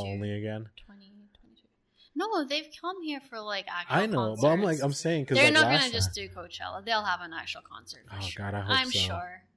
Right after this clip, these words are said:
Speaker 1: I'm praying. Praying to the, to the K-pop gods out there.
Speaker 2: I'm still waiting for fucking Big Bang. Where you at, Y G?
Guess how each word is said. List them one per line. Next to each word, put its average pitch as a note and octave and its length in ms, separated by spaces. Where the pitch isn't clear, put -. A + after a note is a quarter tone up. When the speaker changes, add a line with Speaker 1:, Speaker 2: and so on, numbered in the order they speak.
Speaker 1:
I'm G#2 140
praying. G2+ 460
Praying B2+ 320
to B2+ 120
the, A2 220
to B2 120
the A2 220
K-pop A2+ 580
gods G2 480
out G2+ 240
there. G#2+ 340
Speaker 2:
I'm E4+ 180
still D4 220
waiting B3 260
for B3+ 100
fucking A#3+ 380
Big A#3 260
Bang. A#3+ 400
Where A#3 140
you B3 200
at, B3+ 300
Y G3+ 360
G? G#3 440